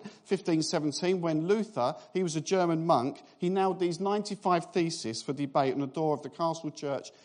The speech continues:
in Wittenberg, Germany. And people used to do this. If they were signing up to debate, they would nail the, their thesis. So it wasn't really, he ran up, then it's, it was unheard of, but he nailed these theses. Whether he expected the reaction he got,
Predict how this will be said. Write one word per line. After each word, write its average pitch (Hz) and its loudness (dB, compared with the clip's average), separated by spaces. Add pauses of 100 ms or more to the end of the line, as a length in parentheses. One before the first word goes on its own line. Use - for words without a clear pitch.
(100)
in 143 0
Wittenberg, 156 -2
Germany. 156 -4 (180)
And 196 -4
people 233 -2
used 214 -2
to 202 -10
do 185 2
this. 95 -6
If 143 -8
they 175 -6
were 151 -4
signing 139 -6
up - -10
to 123 -12
debate, 139 -4
they 139 -2
would 135 -2
nail 143 0
the, 110 -4 (180)
their 117 -2
thesis. 117 -4
So 139 -4
it 120 -6
wasn't 139 -6 (260)
really, 117 -2
he 113 -4
ran 123 -2
up, 117 -6
then 113 -4
it's, - -8
it 110 -6
was 113 -8
unheard 120 0
of, 104 -6
but 127 -4
he 139 4
nailed 220 4
these 113 -2
theses. 107 -2
Whether 185 -2
he 151 0 (220)
expected 175 -4
the 143 -6
reaction 151 -4
he 123 -2
got, 135 0